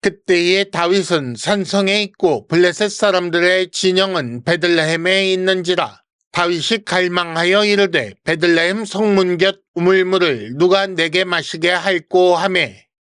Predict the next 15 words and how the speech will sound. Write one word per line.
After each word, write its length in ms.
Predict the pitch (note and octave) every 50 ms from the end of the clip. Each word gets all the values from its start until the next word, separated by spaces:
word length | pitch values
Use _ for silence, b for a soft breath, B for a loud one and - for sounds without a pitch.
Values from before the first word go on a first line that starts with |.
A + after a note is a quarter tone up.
| _ -
이 340 | - G3+ G#3 G#3 G#3 G3+ G3
세 440 | G3 - - G#3 G3+ G3 G3 G3 F#3
사람이 560 | - G3 G3+ G3 F#3+ F#3+ F3+ E3 C3+ - - -
블레셋 460 | - F3+ F#3 F3+ F3 D#3+ - G#3+ G3
사람들의 800 | G3+ - G3+ G3 F#3 F3+ F3 E3+ E3 E3+ F3 F#3 F#3+ F#3+ F#3 -
군대를 540 | - F3+ F3+ F3+ E3+ E3+ F3 F3+ F#3+ F#3+ -
돌파하고 800 | F#3+ E3+ E3+ E3 D#3 - E3+ F3 D#3+ D#3 E3 D#3+ D#3+ E3+ G3 G3+
지나가서 720 | G3+ - F#3+ F#3+ F#3+ F3 F#3+ F#3+ F3+ - D#3+ A#2 F#2 - _ _ _ _ -
베들레헴 720 | - F3 E3+ D#3+ F3+ F3+ F3 E3+ D#3 D#3 F3+ G3+ G#3 G#3 G3+
성문 600 | G#3 - - G#3 G3+ F#3+ F#3+ F#3+ F3+ F3+ F3 D#3+
곁 240 | F3 F#3 F#3+ _ _ _ -
우물물을 680 | - E3 F3+ F#3 F#3 F3 E3+ E3+ E3+ F3 G3 G#3+ G3+ G#3
길어가지고 840 | - G3 F#3+ F#3+ F#3+ E3 E3+ F3 E3 C#3+ D#3+ D#3 D#3+ F3+ F3+ F#3 F#3
다윗에게로 960 | F#3 F3+ E3+ E3+ E3+ E3+ D#3+ - F3 F3 D#3+ F3 F3+ F3 F3+ F#3 F#3+ F#3+ F#3
왔으나, 720 | F#3 F3+ F3 - - - F#3+ F#3 F3 D3+ B2 G#2+ G2+ _